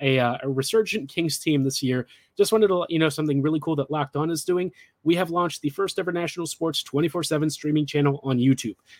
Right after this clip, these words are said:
Locked On Sports Today is here for you all day, twenty-four seven, covering the top sports stories with our local experts and our national shows covering all leagues. Go to Locked On Sports Today on YouTube and subscribe to the first ever national sports twenty-four seven streaming channel.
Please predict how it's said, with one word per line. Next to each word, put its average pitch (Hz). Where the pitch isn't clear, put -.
Locked 170
On 170
Sports -
Today 170
is 180
here 202
for 196
you 202
all 175
day, 185
twenty-four 185
seven, 170
covering 147
the 123
top -
sports 185
stories 160
with 151
our 202
local 220
experts -
and 151
our 139
national 151
shows 131
covering 160
all 120
leagues. 120
Go 165
to 175
Locked 240
On 240
Sports -
Today 180
on 185
YouTube 208
and 175
subscribe 175
to 160
the 147
first 233
ever 190
national 151
sports 139
twenty-four 233
seven 143
streaming 117
channel. 131